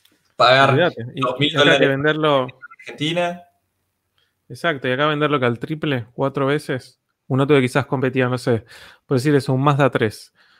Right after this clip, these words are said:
Speaker 2: Un auto que quizás competía con un, no sé qué decirte. Tendría, termina siendo más caro que un S tres.
Speaker 1: Mucho más caro que un S tres.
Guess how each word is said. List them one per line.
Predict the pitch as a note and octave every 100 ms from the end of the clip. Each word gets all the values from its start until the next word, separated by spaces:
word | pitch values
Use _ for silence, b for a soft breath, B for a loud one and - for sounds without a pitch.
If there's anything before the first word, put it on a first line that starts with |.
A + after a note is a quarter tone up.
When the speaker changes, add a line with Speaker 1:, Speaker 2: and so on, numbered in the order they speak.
| b -
Speaker 2:
Un |
auto | C#3+
que | D3+
quizás | C3 D3
competía | - C#3+ C3 C3 C#3+ C#3+
con | C3 B2+
un, | B2+ B2 B2 A#2+ A#2 A2+ A2 G#2+ G#2 _ _ _ _ _ _ _ _ -
no | C3
sé | B2+
qué | C3+
decirte. | B2+ A2+ A#2 _ _ _ _ _
Tendría, | - C3+ D3+ D3+
termina | D3 D#3+
siendo | D#3 D#3
más | C#3+
caro | - D#3+
que | C#3+
un |
S | C#3 C#3+
tres. | D#3+ C#3+ - _ _ _ _ _ _ _ _ _ _ _ _ _ _
Speaker 1:
Mucho | D3+ F#3 C3
más | B2+
caro | A#2 A#2
que | A2+
un |
S | A#2 C3
tres. | - C3 -